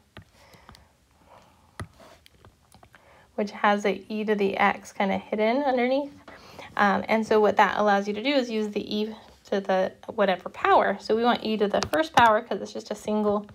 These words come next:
e here. So you should pop up at two point seven one eight two eight, going on and on and on. And then we're gonna add that two in there, so it's really four point seven one eight.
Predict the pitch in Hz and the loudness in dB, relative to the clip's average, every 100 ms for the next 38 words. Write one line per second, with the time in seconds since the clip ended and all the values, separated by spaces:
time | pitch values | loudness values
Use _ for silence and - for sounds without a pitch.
0 | - _ - 208 202 196 - - - - | -20 _ -8 -4 -4 -4 -2 -2 -4 -12
1 | - - - - 202 202 208 202 196 202 | -20 -20 -18 0 0 0 0 2 2 0
2 | - - - - 240 220 220 196 - 202 | 0 -4 -4 -6 -6 0 -2 0 0 0
3 | 202 196 190 190 - - - 190 196 - | 2 0 0 -2 -6 -8 -2 -2 -2 -6
4 | _ _ - - 196 180 185 190 190 190 | _ _ -20 -6 -4 -4 -6 -4 -2 -2
5 | 185 180 202 - _ - - - _ - | -2 -4 -8 -14 _ -20 -20 -20 _ -2
6 | 208 208 208 - 208 196 - - 330 247 | 2 2 2 0 2 0 0 -2 0 2
7 | 208 214 208 208 214 220 - 214 220 - | 0 0 -4 0 -2 -2 0 0 0 -2
8 | 196 - - 196 196 202 196 202 185 180 | -2 -4 -2 0 2 -2 -4 -4 -2 -2
9 | 190 - _ - 247 - - - | -6 -10 _ -16 -10 -10 -12 -20